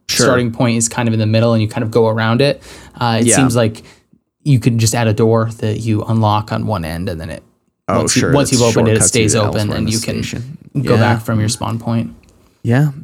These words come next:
Speaker 1: this, this,
Speaker 2: Um,
Speaker 1: this could also work.
Speaker 2: Um, uh, r-, relatedly to that, so, so part of the reason, um, that's another thing that, uh,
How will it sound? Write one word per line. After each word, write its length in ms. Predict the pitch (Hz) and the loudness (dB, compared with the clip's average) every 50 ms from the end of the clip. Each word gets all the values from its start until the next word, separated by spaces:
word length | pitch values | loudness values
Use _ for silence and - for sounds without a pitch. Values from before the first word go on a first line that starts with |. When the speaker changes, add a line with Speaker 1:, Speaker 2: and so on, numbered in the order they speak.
| - | -8
Speaker 1:
this, 180 | - - 120 120 131 131 123 120 | -2 -2 0 2 2 2 4 4
this, 200 | 117 117 113 110 110 | 4 4 4 2 2
Speaker 2:
Um, 60 | 123 | 2
Speaker 1:
this 180 | 123 135 - - | 2 2 2 2
could 160 | - 147 123 | 0 2 2
also 320 | 117 123 131 - - 113 | 2 2 2 2 0 0
work. 360 | 101 82 87 85 - - - - - - - - - - - - - - - - | 0 0 -2 -2 -4 -6 -10 -16 -20 -20 -20 -20 -20 -20 -20 -20 -20 -16 -6 -2
Speaker 2:
Um, 420 | 147 147 147 143 139 127 123 113 - - | 0 2 2 2 2 0 0 -2 -2 0
uh, 960 | 147 139 139 135 135 135 131 127 123 123 120 120 120 120 120 120 117 113 | 2 2 4 4 4 4 4 4 4 4 2 2 2 2 2 2 0 -2
r-, 0 | 113 - _ _ _ _ _ _ _ _ _ _ _ _ _ - - - | -4 -10 _ _ _ _ _ _ _ _ _ _ _ _ _ -20 -12 -6
relatedly 960 | - 151 139 131 101 139 139 143 143 151 170 190 202 208 180 180 165 160 147 - | -4 -2 -2 -2 0 2 2 4 4 6 6 6 4 4 4 6 6 4 4 4
to 120 | - 131 | 2 0
that, 460 | 117 151 196 233 196 131 123 120 - | 2 2 2 2 2 0 0 -2 -2
so, 600 | - - - 139 135 135 131 131 127 123 123 - - - _ _ _ | 0 2 4 4 4 4 4 4 2 0 -4 -6 -10 -18 _ _ _
so 300 | - - - 139 123 117 - - - _ | -6 -4 -2 -2 -2 -4 -6 -14 -20 _
part 300 | - - - 160 185 190 | -6 -2 0 0 2 0
of 100 | 185 165 | 0 0
the 80 | 147 139 | 0 0
reason, 640 | 135 143 143 139 131 131 139 131 127 123 120 113 - - _ _ _ _ _ _ _ _ - | 2 4 4 4 4 2 2 2 2 0 -2 -6 -10 -18 _ _ _ _ _ _ _ _ -2
um, 540 | 127 123 120 117 117 117 117 117 117 - - - | 0 2 2 4 4 4 4 2 0 -4 -6 -4
that's 200 | - 139 - - | -2 0 2 2
another 260 | 147 147 147 143 143 | 2 4 4 4 2
thing 540 | 139 - 151 143 139 139 135 135 131 127 117 | 2 2 2 2 2 4 2 2 2 2 2
that, 340 | 123 117 117 113 110 117 - - - | 2 2 2 2 0 -2 -6 -10 -6
uh, 680 | - 123 120 117 113 113 110 110 110 110 110 110 113 | -4 -2 0 0 0 0 0 0 0 0 0 -2 -2